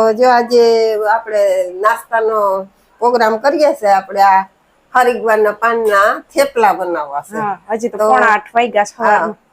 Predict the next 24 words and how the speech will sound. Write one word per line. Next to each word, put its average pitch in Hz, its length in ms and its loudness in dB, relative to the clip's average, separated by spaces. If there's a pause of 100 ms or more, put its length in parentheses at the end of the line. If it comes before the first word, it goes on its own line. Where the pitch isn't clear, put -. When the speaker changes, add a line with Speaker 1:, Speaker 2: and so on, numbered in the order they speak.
(220)
Speaker 1:
હજી 196 360 -2
હવાર 190 320 2
હવારના 175 500 -4
પોણા 214 220 -2
આઠ 170 280 -8
જેવું 175 260 -12
થયું. 269 300 -8 (1500)
Speaker 2:
તો 226 120 0
જો 262 120 -2
અમારે 254 260 0
હરિગવો 285 460 -2
હમો 294 280 -2
થાય 320 220 0
ને, 277 80 -4
મેં 277 260 -2
મમ્મી 339 220 -2
કોઈ 330 180 -4
દી 294 120 -6
હરિગવાન 311 560 -2
પાનના 339 360 0
પરોઠા 330 400 0
નથી 359 200 -2
ખાતા, 262 340 0
એ 277 120 0